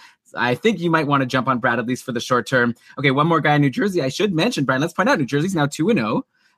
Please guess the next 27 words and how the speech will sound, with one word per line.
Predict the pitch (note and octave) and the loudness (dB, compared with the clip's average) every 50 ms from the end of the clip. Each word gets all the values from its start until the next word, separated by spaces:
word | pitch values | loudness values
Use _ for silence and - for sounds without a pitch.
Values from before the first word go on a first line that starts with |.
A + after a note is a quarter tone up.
| _ | _
And | - C#3 C3+ B2+ | -2 -2 0 2
though | C#3 C#3 | 2 2
the | A#2+ C3+ | 2 0
games | A#2+ - C3+ D3 E3 D#3 | -2 0 -2 0 0 2
were | E3+ E3 | 0 2
against | D3 D3 C#3+ C3+ - | 2 2 0 0 0
Colorado | - C3+ C3+ B2 B2+ D3+ | 0 2 2 4 4 4
and | D3+ - | 2 2
Buffalo, | C3+ B2+ - D3+ C#3 | 0 0 0 -2 -2
like | C3 B2+ - | -2 -2 -2
we | C3 | -2
said, | - B3+ C4 C4+ A3+ | 0 0 0 0 -2
Schneider | - - - C#3 C3+ E3 G#3 A3 G#3 | -4 -6 -2 -2 0 2 2 2 0
has | D#3+ D#3 E3 F3 D#3 | 2 2 0 0 0
been | D#3 F#3+ G3+ A3 G#3 | 0 0 0 0 0
very | E3+ F#3+ G3+ A#3 B3+ A#3 | 0 2 0 2 0 0
good. | G3+ D4+ F4+ F#4 E4 - _ _ _ _ | 0 0 0 0 0 -4 _ _ _ _
So | _ - G3 A#3 B3 | _ -2 0 0 0
perhaps | B3 A3 G3+ F3 F3+ F#3+ A3 G#3+ - | 2 0 2 2 2 2 0 -2 -4
he's | G#3+ G3+ | -4 -4
another | G#3 A3 A3 A#3 G#3+ | -2 0 0 0 0
person | G#3+ A3+ A3+ A3 A#3 | 2 0 0 2 2
we | G#3+ | 2
maybe | G3+ G3+ G3+ G3+ G3 | 2 2 2 2 2
underestimated | F#3+ F#3 F#3+ F#3 F#3+ F#3 - F#3 F#3+ F#3+ F#3+ | 2 2 2 2 0 0 -4 -4 -4 -2 -4
in | F3+ | -4
Shmorgolisborg, | E3 - F3+ F3 D#3 G3+ A3+ A#3 G#3 G#3+ A#3+ B3+ C4 B3 | -4 -2 -2 -2 0 0 0 0 0 0 0 0 0 -2